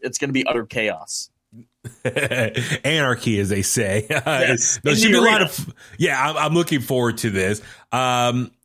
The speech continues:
Speaker 2: also, you know, the world title match for Double or Nothing, it's gonna be the Four Pillars, M J F defending the title against Sammy Guevara, Jungle Boy, and Darby Allin.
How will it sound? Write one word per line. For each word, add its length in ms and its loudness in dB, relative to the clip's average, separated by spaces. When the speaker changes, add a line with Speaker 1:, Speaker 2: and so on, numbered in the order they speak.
Speaker 2:
also, 640 0
you 100 0
know, 260 0
the 60 -2
world 240 2
title 300 0
match 520 0
for 340 0
Double 280 0
or 40 2
Nothing, 420 0
it's 220 -4
gonna 160 0
be 60 0
the 80 -2
Four 240 -2
Pillars, 480 -2
M 140 0
J 160 2
F 460 -4
defending 380 -2
the 40 -4
title 300 -2
against 280 -4
Sammy 220 -2
Guevara, 640 0
Jungle 280 0
Boy, 540 0
and 140 -2
Darby 360 0
Allin. 340 0